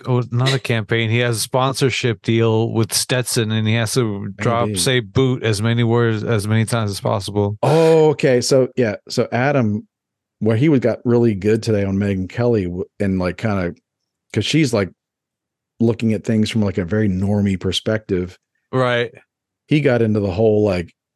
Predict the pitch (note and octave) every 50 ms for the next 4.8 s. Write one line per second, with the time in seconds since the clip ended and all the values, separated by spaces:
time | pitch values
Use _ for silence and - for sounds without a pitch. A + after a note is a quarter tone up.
0 | _ - G2 A2 B2 C3+ B2 B2 A#2 G#2 G2+ G#2 A2+ A2+ G#2+ F#2 G2 E2+ C#2+ G2+
1 | G#2+ G#2+ G2 E2 - - - - - _ _ - G#2+ A2 A#2+ B2 A#2 A2 G#2 G#2
2 | G2+ F#2+ - G#2 G#2 F#2 F#2+ F2 F#2 G#2+ A2+ A#2 B2 A#2+ A2+ - A2+ G2 - -
3 | A2+ A2 G#2+ G#2+ G#2 F#2+ F#2 D2 F#2 G2 F2+ F#2 G2 G2+ F#2+ F#2 F2+ E2 E2 F#2+
4 | F#2+ F2+ F2+ F2 - - F#2+ E2 D2+ - - - F#2+ E2 D#2 C#2